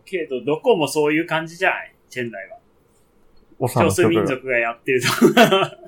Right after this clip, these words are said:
Speaker 1: から。
Speaker 2: マジで。<laughs> え、行きてえなぁ。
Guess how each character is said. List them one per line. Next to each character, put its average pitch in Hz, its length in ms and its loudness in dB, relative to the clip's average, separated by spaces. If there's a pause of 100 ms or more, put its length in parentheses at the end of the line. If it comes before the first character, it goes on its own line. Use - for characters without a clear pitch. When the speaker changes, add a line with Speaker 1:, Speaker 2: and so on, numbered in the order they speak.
(100)
Speaker 1:
か - 160 -12
ら。 139 180 -6 (260)
Speaker 2:
マ 139 300 0
ジ 104 120 -4
で。 - 300 -6 (420)
<laughs> - 1600 -8
え、 156 200 -2
行 117 120 -6
き - 80 -20
て 202 100 0
え 196 80 2
な 110 600 2
ぁ。 - 40 -20